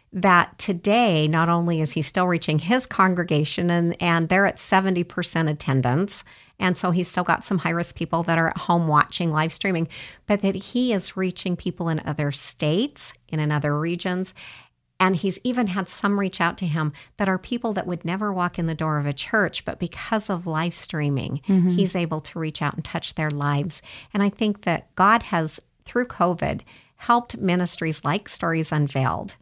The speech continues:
Speaker 2: Yeah.
Speaker 1: find that they're gonna be able to grow exponentially faster than they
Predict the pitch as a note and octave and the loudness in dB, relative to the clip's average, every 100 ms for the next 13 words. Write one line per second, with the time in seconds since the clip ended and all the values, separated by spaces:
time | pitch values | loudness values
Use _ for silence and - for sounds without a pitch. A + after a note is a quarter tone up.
0 | - F#3+ F3 D#3+ - - G#3 G#3+ G#3+ G3 | -6 -2 0 -2 -8 0 2 4 2 2
1 | F3+ - F#3 G3+ G#3 F#3 E3+ D#3 D#3 - | 0 0 0 2 0 0 0 -2 -4 -4
2 | E3+ E3 D#3 F3+ G3+ - - F#3+ F#3 - | -2 2 2 0 -4 -4 -2 -2 -2 -6
3 | F#3 E3+ - - D#3+ E3 - - D3+ D3 | -4 -4 -6 -4 -2 -2 -6 -4 -4 -2
4 | D3 D3 D3 | 0 0 -2